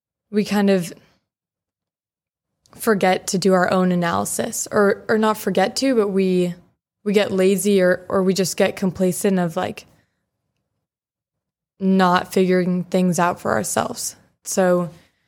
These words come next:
the more we get into, like, basically not thinking for ourselves, we're just trusting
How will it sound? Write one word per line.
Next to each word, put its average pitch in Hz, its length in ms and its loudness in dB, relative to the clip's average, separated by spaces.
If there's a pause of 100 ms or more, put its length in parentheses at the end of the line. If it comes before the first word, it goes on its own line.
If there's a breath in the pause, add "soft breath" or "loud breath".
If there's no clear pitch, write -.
(920 soft breath)
the 208 100 -2
more 208 260 4
we 202 120 2
get 190 220 2
into, 180 640 0 (2000)
like, 180 360 -2 (1300)
basically 214 420 0
not 190 300 0
thinking 190 340 -2
for 185 160 -4
ourselves, 196 760 0 (960)
we're 196 200 0
just 190 400 -2
trusting 185 800 -2